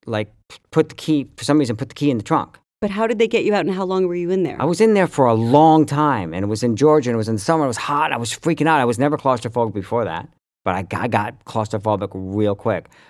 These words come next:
Speaker 1: They had to cut the back seat of the car out.
Speaker 2: Oh, my God.
Speaker 1: Yeah, it was like an old, old sixties, um, Plymouth.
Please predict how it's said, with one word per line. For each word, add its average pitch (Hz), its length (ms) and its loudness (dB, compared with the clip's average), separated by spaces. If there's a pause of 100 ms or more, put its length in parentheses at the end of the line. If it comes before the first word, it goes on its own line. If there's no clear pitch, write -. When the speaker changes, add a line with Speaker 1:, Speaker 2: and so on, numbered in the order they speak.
(100)
Speaker 1:
They 117 100 0
had 120 120 2
to 120 60 -2
cut 123 280 -8
the 117 80 -4
back 107 380 -4
seat 117 280 -10
of 95 80 -10
the 110 80 -14
car 98 460 -6
out. - 260 -16
Speaker 2:
Oh, 226 180 -2
my 190 200 -2
God. 170 480 -8
Speaker 1:
Yeah, 104 100 -2
it 90 40 -4
was 92 100 -10
like 95 120 -8
an 95 140 -10
old, 123 420 -4 (140)
old 135 380 -10
sixties, - 720 -8
um, 90 440 -6
Plymouth. 113 580 -4